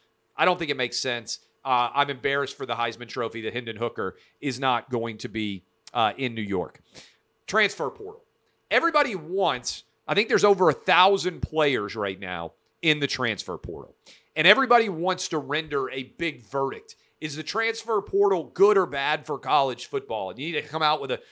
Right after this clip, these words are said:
strong take on it one way or the other. I actually think we're just in a time of major paradigm shift in college football. And I don't think the transfer portal is either great or awful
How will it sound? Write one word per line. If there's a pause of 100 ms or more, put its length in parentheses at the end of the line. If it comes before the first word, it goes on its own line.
strong
take
on
it
one
way (120)
or
the
other. (540)
I
actually
think
we're
just
in
a
time
of
major
paradigm
shift
in
college
football. (300)
And
I
don't
think
the
transfer
portal
is
either
great
or
awful